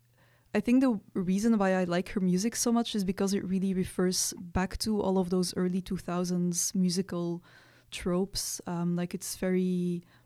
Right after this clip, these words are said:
sparkly, very, um, very girly. There's always, like, a, it's very, like, kind of bubblegum pop, but then there's also often, like, a kind of a, a techno beat,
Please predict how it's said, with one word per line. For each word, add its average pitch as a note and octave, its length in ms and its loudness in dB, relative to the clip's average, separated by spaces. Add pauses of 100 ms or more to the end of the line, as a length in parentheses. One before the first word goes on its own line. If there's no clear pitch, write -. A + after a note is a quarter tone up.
(840)
sparkly, F3+ 1120 -2
very, E3+ 600 -2
um, E3 380 -4 (160)
very G3 240 2
girly. F3 840 -2 (160)
There's F3 320 -4
always, E3+ 320 -4
like, E3+ 220 -8
a, - 80 -6
it's - 220 -6
very, F#3+ 180 4
like, F3+ 220 0
kind F#3+ 180 2
of F#3 60 -2 (180)
bubblegum F#3+ 480 4
pop, G3+ 320 0
but F#3 120 -6
then F3+ 120 0
there's F#3 200 2
also F3+ 440 0
often, F3+ 260 -2
like, F3 220 -2
a F3 180 -4 (580)
kind F#3 180 -2
of E3+ 80 -2
a, F3 60 -6 (160)
a F3+ 40 -4
techno F#3 400 2
beat, F3 480 -4